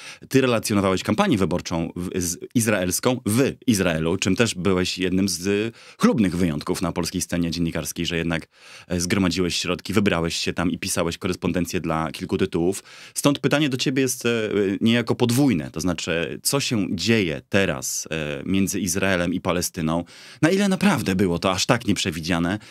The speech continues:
E, no i po trzecie, gdzie twoim zdaniem, jako eksperta od, e, tego konkretnie kraju i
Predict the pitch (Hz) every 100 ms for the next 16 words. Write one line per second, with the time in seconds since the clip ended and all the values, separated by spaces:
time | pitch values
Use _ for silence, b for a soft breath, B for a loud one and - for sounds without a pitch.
0 | B B - 113 139 180 160 135 - 127
1 | 117 95 98 101 156 - 113 98 85 78
2 | 85 95 98 92 90 - 92 - 90 90
3 | 82 90 85 78 78 92 90 92 82 85
4 | 90 - 87 90